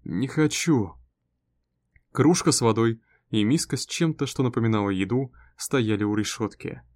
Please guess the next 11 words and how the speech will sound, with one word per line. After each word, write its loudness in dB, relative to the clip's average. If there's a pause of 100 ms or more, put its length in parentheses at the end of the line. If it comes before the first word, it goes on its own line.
(240)
Беннет 2
лишь 0
покосился -2
на -4
них -4
и -4
хмыкнул. -6 (380)
Да, -2 (180)
он 0
был 4
вымотан. 0